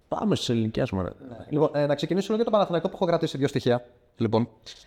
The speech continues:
Speaker 2: που ο Παναθηναϊκός αυτή τη στιγμή είναι, δεν ξέρω αν μπορεί να θεωρηθεί underachiever ή οτιδήποτε, αλλά θα μπορούσε να είναι λίγο πιο ψηλά. Με βάση τις προσδοκίες, με βάση το πρόγραμμα, το γεγονός ότι είναι νέα ομάδα κτλ, κτλ, δεν χρειάζεται να κάνουμε, να λέμε τρέλες.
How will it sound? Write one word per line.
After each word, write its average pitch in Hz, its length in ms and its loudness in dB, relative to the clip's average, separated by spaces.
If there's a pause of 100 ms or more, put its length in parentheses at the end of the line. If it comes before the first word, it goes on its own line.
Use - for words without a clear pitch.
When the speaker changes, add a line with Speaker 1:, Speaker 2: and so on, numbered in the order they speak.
(140)
Speaker 2:
που 143 120 -4
ο 135 40 -2
Παναθηναϊκός 143 500 0
αυτή 165 120 -2
τη 156 60 -4
στιγμή 175 240 0
είναι, 143 880 0
δεν 135 100 -4
ξέρω 165 180 0
αν 156 60 2
μπορεί 151 140 0
να 139 80 0
θεωρηθεί 127 280 -2 (280)
underachiever 120 520 0
ή 113 320 0
οτιδήποτε, 117 420 -2
αλλά 185 260 -2 (220)
θα - 100 -6
μπορούσε 156 200 2
να 156 60 2
είναι 147 80 2
λίγο - 0 -
πιο 139 120 -2
ψηλά. 113 280 -2 (340)
Με 110 120 0
βάση 131 240 0
τις 131 140 -2
προσδοκίες, 123 580 0 (260)
με 120 120 -2
βάση 147 300 0
το 175 80 0
πρόγραμμα, 117 640 0
το 127 60 -2
γεγονός 123 280 0
ότι 156 100 -6
είναι 156 100 0
νέα 151 120 0
ομάδα 143 280 2
κτλ, 117 200 -2
κτλ, 131 340 0 (920)
δεν 147 160 2
χρειάζεται 113 380 0
να 107 80 -2
κάνουμε, 107 320 -2
να 117 140 2
λέμε 110 180 2
τρέλες. 101 380 -4